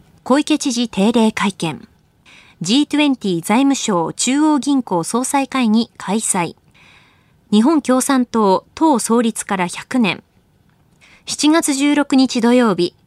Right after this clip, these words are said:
新潟県中越沖地震から十五年。続いては来週のコメンテーターのラインナップをご紹介します。七月十一日月曜日、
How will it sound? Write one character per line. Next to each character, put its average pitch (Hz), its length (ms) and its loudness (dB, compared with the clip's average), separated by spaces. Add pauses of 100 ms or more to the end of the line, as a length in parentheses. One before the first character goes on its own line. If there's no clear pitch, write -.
新 247 240 4
潟 285 260 0
県 202 280 0
中 269 280 -2
越 269 260 -2
沖 269 220 -2
地 254 120 -6
震 233 260 0
か 190 100 -10
ら 202 260 -4
十 220 440 0
五 151 120 -8
年。 185 300 -2 (680)
続 262 220 -2
い 370 80 0
て 392 120 0
は 294 120 2
来 262 220 2
週 339 180 -2
の 330 140 0
コ 254 140 -2
メ 330 120 0
ン 415 80 -8
テ 427 120 -2
ー 415 40 -4
タ 392 100 0
ー - 40 0
の 311 100 -2
ラ 277 100 0
イ 277 40 0
ン 269 80 0
ナ 269 80 0
ッ - 100 -10
プ 254 140 -4
を 285 160 2
ご 208 100 -4
紹 196 260 -6
介 196 220 -4
し - 160 -12
ま 226 80 -4
す。 - 180 -6 (360)
七 294 240 -2
月 302 240 -2
十 269 220 0
一 247 180 -2
日 226 260 2
月 170 320 -2
曜 294 160 2
日、 208 160 -4